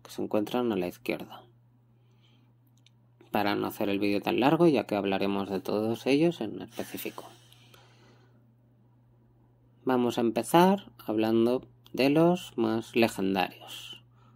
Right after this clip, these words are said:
Recordad que cada tropa es diferente, y a veces, pues, la variedad es mejor que muchas tropas básicas con mucho nivel.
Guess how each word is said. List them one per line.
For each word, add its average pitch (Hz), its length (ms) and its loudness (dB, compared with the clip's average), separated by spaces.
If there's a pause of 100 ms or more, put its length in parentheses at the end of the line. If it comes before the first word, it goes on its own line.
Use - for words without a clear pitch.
(140)
Recordad 117 480 0
que - 140 -20
cada 127 240 2
tropa 117 240 2
es 131 80 0
diferente, 95 640 -2
y - 60 -8
a 98 80 -4
veces, 101 320 -4
pues, 113 220 0
la 107 120 2
variedad 104 400 0
es 113 140 -2
mejor 113 400 -2
que 117 100 -4
muchas 101 360 -4
tropas 101 440 -2
básicas 135 560 2
con 113 220 -2
mucho 110 260 0
nivel. 82 420 -2